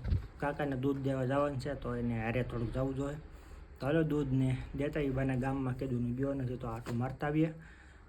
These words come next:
તો સારું વ્લોગમાં બન્યા રહ્યો. અહીંયા બહુ ગરમી થાય છે યાર, હમણાં ઉકળાટ બહુ થાય છે.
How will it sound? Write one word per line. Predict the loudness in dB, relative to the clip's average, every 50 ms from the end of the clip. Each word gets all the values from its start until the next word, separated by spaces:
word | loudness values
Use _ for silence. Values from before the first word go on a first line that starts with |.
| -18 -16 -12 -8
તો | -6 -4 -4 -2 -4 -4 -4 -6 -8 -10 -10 -10 -4 0
સારું | 4 6 6 6 6
વ્લોગમાં | 4 2 2 2 0 0 0
બન્યા | 0 0 0 0
રહ્યો. | 0 0
અહીંયા | 0 0 0 -2
બહુ | -2 0 0 2 2 2 2 2
ગરમી | 0 0 0 2 0 0
થાય | 0 -4 -6
છે | -6 -6 -8
યાર, | -8 -10 -12 -14 -18 -20 -20 -18 -18 -18 -18 -18 -18 -6 -2
હમણાં | 0 0 2 2 2
ઉકળાટ | 0 0 0 -2 -2 -2 -2
બહુ | -4 -6 -6 -8
થાય | -6 -6 -6 -6
છે. | -6 -8 -12